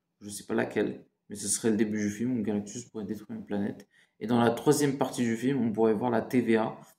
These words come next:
ce qui est très intéressant. Parce que, en fait, on verrait les Quatre Fantastiques qui se passent dans une, dans un autre univers dans les années soixante, à, euh, à dans, dans le M C U, donc ça pourrait être très intéressant à regarder.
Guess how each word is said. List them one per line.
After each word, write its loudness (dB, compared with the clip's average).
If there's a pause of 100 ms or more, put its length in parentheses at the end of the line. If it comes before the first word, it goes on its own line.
(120)
ce -14
qui -6
est -4
très 2
intéressant. 2 (520)
Parce -8
que, 8
en 8
fait, 4
on 2
verrait 4
les 4
Quatre 0
Fantastiques -2 (100)
qui -14
se -10
passent 0
dans -2
une, -8
dans -2
un 0
autre -8
univers 4
dans -2
les 0
années 2
soixante, -4 (2250)
à, 8
euh, 4 (1160)
à 6
dans, 6
dans 4
le 4
M 4
C 0
U, 2
donc 0
ça 0
pourrait -4
être -10
très 2
intéressant 0
à 2
regarder. 0